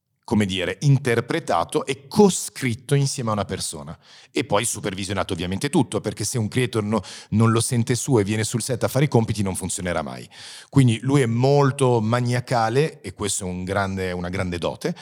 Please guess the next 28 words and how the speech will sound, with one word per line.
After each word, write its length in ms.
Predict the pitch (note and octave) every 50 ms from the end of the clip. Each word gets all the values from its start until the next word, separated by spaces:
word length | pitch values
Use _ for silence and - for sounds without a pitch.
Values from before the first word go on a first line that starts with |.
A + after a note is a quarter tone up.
| - - -
e 160 | - - D3
quindi 200 | - B2+ A#2+ B2
abbiamo 220 | D3 C#3+ A#2+ G#2+ G#2
fatto 320 | - - F#2 - - B2
qualcosa 420 | - - A2+ G2 - G#2+ G2 G2
di 120 | G2 G2 F#2+
molto 240 | F#2+ F#2+ F2 - F#2
interessante. 640 | E2 D#2 - - - - - - A#1+ - - - _
E 120 | - - -
poi 100 | - -
abbiamo 220 | - G#3 E3+ E3
fatto 240 | - B2+ A#2 - C#3
Beviamoci 500 | A#2+ B2+ A2 G#2+ G2+ G2 G2+ G2+ - -
Su. 260 | - - D2+ C2 - _ _ -
Beviamoci 520 | - G2+ A#2 A#2 B2 C#3 D3 E3 - - G3
Su 180 | - - G3+
fondamentalmente 720 | F3 - C#3+ B2+ A#2+ A#2+ A#2+ A2+ C3 B2+ C3+ C3 B2 - A#2+
è 40 |
una 180 | A2 A2+ A#2 A2
chiacchierata, 720 | - - E3 D3 - - - C3+ B2+ B2 A#2 A2 G2+ - G2+
quindi 260 | - A2+ G#2 G2 F#2+
l'abbiamo 320 | F#2+ F#2 F2+ F2+ F#2+ F#2+ F#2
fatto 200 | - G2 - G2
con 120 | F#2+ F#2+
J-Ax, 480 | F#2 - B2+ C#3 D3 D3 C#3+ C#3+ - -
con 140 | - G#2 F#2+
Tony 220 | - F#2+ G2 G#2
Cartonio, 680 | - - D3 C#3+ C3+ - D#3+ D3 C#3 C3 C3 B2 A#2 G2+